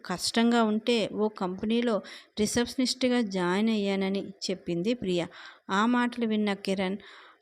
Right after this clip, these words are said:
అక్క కోపంతో ఊగిపోతూ, "మా తమ్ముడు ఉద్యోగం చేసేటప్పుడు చాలానే సంపాదించాడు. వాడు నీకు తెలియకుండా ఎవ్వరికి ఇచ్చేస్తాడు చెప్పు? నువ్వే వాడిని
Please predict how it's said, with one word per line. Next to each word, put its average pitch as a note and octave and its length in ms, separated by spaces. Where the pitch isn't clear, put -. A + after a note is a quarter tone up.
అక్క F#3+ 440
కోపంతో A3 800
ఊగిపోతూ, G#3+ 840
"మా G3 200
తమ్ముడు G3 440
ఉద్యోగం A3 600
చేసేటప్పుడు G#3 640
చాలానే G#3+ 640
సంపాదించాడు. G3+ 920
వాడు G3+ 300
నీకు A3+ 260
తెలియకుండా A3+ 720
ఎవ్వరికి G3+ 720
ఇచ్చేస్తాడు G#3 640
చెప్పు? C#4+ 400
నువ్వే G#3 440
వాడిని G#3+ 500